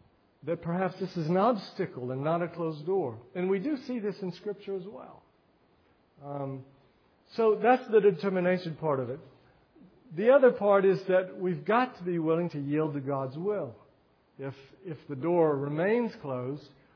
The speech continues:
or if we, if we have to wait longer than we hoped.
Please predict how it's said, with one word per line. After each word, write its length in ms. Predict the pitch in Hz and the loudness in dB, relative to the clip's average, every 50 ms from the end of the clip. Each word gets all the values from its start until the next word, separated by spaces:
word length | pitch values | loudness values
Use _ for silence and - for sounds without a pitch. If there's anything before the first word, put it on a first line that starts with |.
| _ _ _ _ | _ _ _ _
or 240 | 151 139 147 170 190 | -4 -4 -2 -2 -2
if 160 | 175 160 156 - - | -6 -8 -10 -8 -6
we, 280 | 151 156 156 156 151 - - - _ _ _ _ _ _ _ _ _ - - _ - - - - - - 190 | -4 -2 -2 -2 -2 -6 -12 -18 _ _ _ _ _ _ _ _ _ -20 -20 _ -20 -20 -20 -20 -20 -16 -16
if 160 | 165 - - | -14 -6 -2
we 100 | 170 170 | 0 2
have 200 | 180 180 170 175 | 2 2 0 0
to 60 | 180 160 | 0 2
wait 200 | 170 175 175 165 | 2 2 2 2
longer 480 | 160 170 180 196 214 226 220 196 190 | 0 4 6 6 6 6 6 4 2
than 160 | 156 165 160 | 0 0 -2
we 80 | 151 147 | -2 -2
hoped. 340 | 147 185 202 180 160 - | 0 2 2 2 2 0